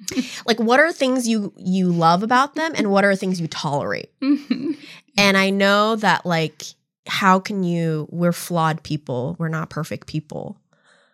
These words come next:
Speaker 1: So let us show you the flawed parts so that you know ahead of time what you're getting into. <laughs> So, I mean, we came early to the restaurant and we prayed in the car. <laughs>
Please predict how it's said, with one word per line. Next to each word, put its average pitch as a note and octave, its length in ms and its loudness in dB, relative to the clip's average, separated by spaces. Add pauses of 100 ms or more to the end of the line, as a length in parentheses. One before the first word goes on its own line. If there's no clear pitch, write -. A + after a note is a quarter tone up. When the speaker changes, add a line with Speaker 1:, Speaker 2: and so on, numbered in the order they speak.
(120)
Speaker 1:
So E3+ 760 2 (260)
let F#3+ 480 2
us G#3 420 0
show E3+ 480 0
you F3 440 0
the D#3+ 120 -8
flawed D3 520 -6
parts - 600 -10
so - 180 -4
that E3+ 120 -2
you F3 120 -2
know D#3+ 180 -4
ahead D#3 180 -2
of C#3 100 -8
time B2 280 -8
what G#2+ 260 -10
you're - 220 -10
getting - 240 -12
into. - 280 -6
<laughs> - 40 -20 (160)
So, - 140 -4 (520)
I B3 60 2
mean, B3+ 100 2
we B3+ 100 2
came C4 360 0
early F#3 360 0
to A3 120 -6
the G3+ 140 -2
restaurant F#3+ 540 -2
and F3+ 80 -4
we D#3+ 80 -2
prayed E3 260 -6
in E3+ 60 -4
the E3+ 80 -2
car. - 300 -14 (240)
<laughs> F#4 140 -2